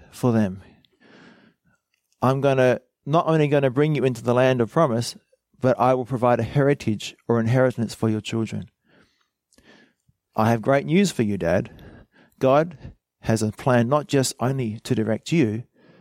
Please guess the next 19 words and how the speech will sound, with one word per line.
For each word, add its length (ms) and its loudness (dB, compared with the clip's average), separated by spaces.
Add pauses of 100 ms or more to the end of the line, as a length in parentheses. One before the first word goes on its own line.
(360)
but 260 -2
to 120 -4
direct 320 -2
your 100 -2
family, 600 -2 (300)
your 160 -2
children, 540 -2 (340)
and 160 -2
your 120 -2
grandchildren 680 -2
as 140 -8
well. 280 0
So 140 -4
we 140 2
can 140 -2
apply 440 0
this 240 -6
to 220 -4
ourselves. 600 -2